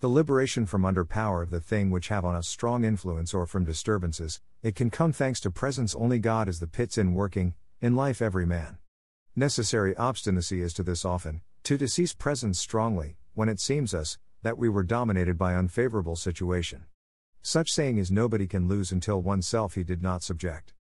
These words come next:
This is the truth, because when the man of links oneself with God as ruling intelligence no human working exists, which would can disturb this huge emanation which vanishes round us.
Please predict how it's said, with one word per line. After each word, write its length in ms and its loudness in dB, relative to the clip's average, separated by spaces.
This 220 -2
is 140 -4
the 80 0
truth, 500 -2
because 360 0
when 140 2
the 60 4
man 240 2
of 100 0
links 280 0
oneself 520 0
with 140 -4
God 280 2
as 160 -2
ruling 340 4
intelligence 640 0
no 160 4
human 360 2
working 320 0
exists, 540 -6
which 220 0
would 100 4
can 140 2
disturb 400 2
this 200 2
huge 260 0
emanation 520 2
which 200 -2
vanishes 500 -2
round 240 -2
us. 240 -12